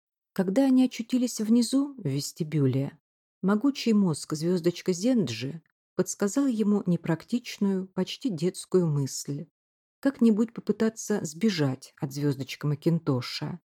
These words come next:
словно он мог состязаться в беге с атлетически сложённым американцем. Он кинулся прочь,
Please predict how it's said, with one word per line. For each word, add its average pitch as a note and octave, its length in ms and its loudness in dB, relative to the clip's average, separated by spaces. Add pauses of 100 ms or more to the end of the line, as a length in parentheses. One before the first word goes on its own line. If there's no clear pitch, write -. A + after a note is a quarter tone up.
(100)
словно G#3 440 2
он G3+ 180 4
мог F#3+ 240 2
состязаться - 680 -4
в C3+ 80 -4
беге G3 500 0
с - 120 -8
атлетически - 640 -6
сложённым D3 720 -2
американцем. D#3 1040 -2 (500)
Он D#4 200 0
кинулся A3+ 520 2
прочь, D3+ 540 -2